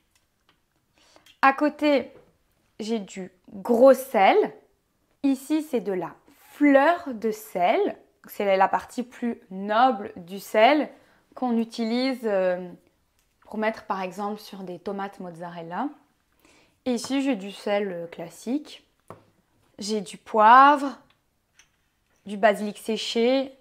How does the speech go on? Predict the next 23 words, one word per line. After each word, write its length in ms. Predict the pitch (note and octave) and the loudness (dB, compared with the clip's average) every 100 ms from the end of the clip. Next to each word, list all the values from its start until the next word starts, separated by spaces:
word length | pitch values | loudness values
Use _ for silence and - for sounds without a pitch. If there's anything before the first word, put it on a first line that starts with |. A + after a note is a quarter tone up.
| _ | _
du 180 | - G3 | -10 -6
gingembre, 800 | G#3 G#3+ F#3+ G3+ A#3+ D4 - - _ _ _ _ _ _ _ _ - | 0 0 0 2 4 2 0 -12 _ _ _ _ _ _ _ _ -14
de 180 | G3+ D4+ | -2 4
la 160 | D#4 C#4 | 6 6
cannelle, 500 | B3 A3 G3 B3+ A4 - _ _ _ _ _ _ _ _ _ - | 4 0 2 2 0 -6 _ _ _ _ _ _ _ _ _ -2
piment 460 | D4 B3 B3 - - _ _ _ _ _ | 2 4 4 2 -14 _ _ _ _ _
pour 160 | B3 | 0
rajouter 480 | A3+ A3 G#3 G3+ A#3+ - | 2 2 0 0 0 2
un 140 | G3+ | -2
peu, 140 | G3 A3 G3+ | -2 -2 0
euh, 640 | F3+ F3 F3 F3 F3 F3 F3 _ _ _ _ _ - | 0 0 -2 -8 -12 -16 -18 _ _ _ _ _ -12
de 160 | F#3 | -6
piquant 720 | G3 - D4 - D#4 C#4+ C#4 - - | -6 0 -2 0 2 4 2 -6 -20
dans 200 | G3+ G3+ | -12 -8
mes 140 | F#3+ F#3 | -8 -10
plats. 360 | - G#3+ C#4+ - _ _ - | -2 2 2 0 _ _ -2
Ici, 580 | C#4+ C#4+ D#4 D#4+ D4+ - _ _ - - _ _ _ G3+ | -2 -2 0 0 0 -4 _ _ -20 -20 _ _ _ -16
j'ai 360 | G#3 B3 B3 G#3+ | -4 -2 -2 -6
mes 220 | G#3 G3 F3 E3+ G3 | -6 -6 -8 -10 -6
huiles, 480 | G#3+ C4+ G#4+ A#3+ - - _ _ _ _ _ _ | -2 2 2 2 -4 -18 _ _ _ _ _ _
des 320 | F#3 F#3+ E3+ D3+ | -12 -8 -8 -10
huiles, 360 | E3 D#4+ C4 - _ _ _ _ - | -4 -2 -2 -6 _ _ _ _ -6
pour 180 | A3 | -6